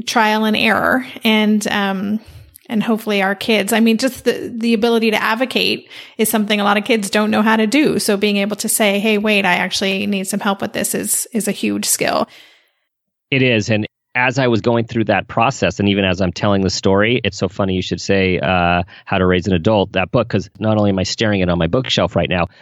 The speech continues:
Speaker 2: that voice was in my head. I'm like, 'cause she talks about all those Stanford parents. I'm like, "Oh my gosh, am I, I, I don't wanna be that person." And that's what I was wrestling with,
Speaker 1: Mm-hmm.
Speaker 2: um, which was the,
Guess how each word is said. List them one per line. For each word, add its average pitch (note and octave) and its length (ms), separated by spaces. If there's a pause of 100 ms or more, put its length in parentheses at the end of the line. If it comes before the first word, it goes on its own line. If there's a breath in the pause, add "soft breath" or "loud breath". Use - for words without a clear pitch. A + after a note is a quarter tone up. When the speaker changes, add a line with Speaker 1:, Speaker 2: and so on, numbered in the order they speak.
Speaker 2:
that G2 400
voice A#2+ 360
was G2 160
in G#2 120
my F2+ 160
head. C3 420 (600 soft breath)
I'm A2 100
like, A2+ 160
'cause A2 140
she A2+ 100
talks A2 240
about G#2+ 140
all G2+ 80
those F#2+ 140
Stanford B2+ 340
parents. G2 240
I'm G#2 80
like, G2 160
"Oh C3 100
my C3 140
gosh, B2 420
am A2 240
I, D3 560 (540 soft breath)
I, B2 140 (120)
I C3 140
don't C#3 280
wanna C#3+ 220
be C3+ 300
that B2 260
person." C3 560
And A2+ 100
that's B2+ 240
what C3 120
I A2+ 80
was G#2 200
wrestling A2 500
with, - 380
Speaker 1:
Mm-hmm. A3 460
Speaker 2:
um, G#2 320 (160)
which A2+ 320
was A2 380
the, G#2+ 320